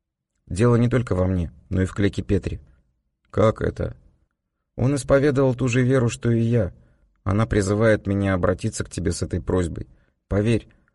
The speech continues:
останься в живых Клеки Петра, он никогда бы не позволил умереть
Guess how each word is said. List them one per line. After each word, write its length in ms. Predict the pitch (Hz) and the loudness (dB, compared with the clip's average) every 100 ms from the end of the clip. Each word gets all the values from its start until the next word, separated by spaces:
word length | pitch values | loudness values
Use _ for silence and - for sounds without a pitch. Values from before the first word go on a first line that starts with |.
| _ | _
останься 500 | - - 147 147 131 | -6 0 2 2 0
в 60 | 113 | -2
живых 300 | 120 135 135 | 0 0 0
Клеки 300 | 123 120 113 | -2 -2 -2
Петра, 440 | 135 131 107 95 - - - | 0 0 0 -4 -8 -16 -2
он 180 | 117 | 2
никогда 400 | 123 120 113 123 | 2 2 2 2
бы 120 | 120 92 | 2 2
не 100 | 92 | 0
позволил 520 | 95 95 113 107 90 | 0 0 2 2 2
умереть 500 | 90 101 123 123 | 2 2 0 -2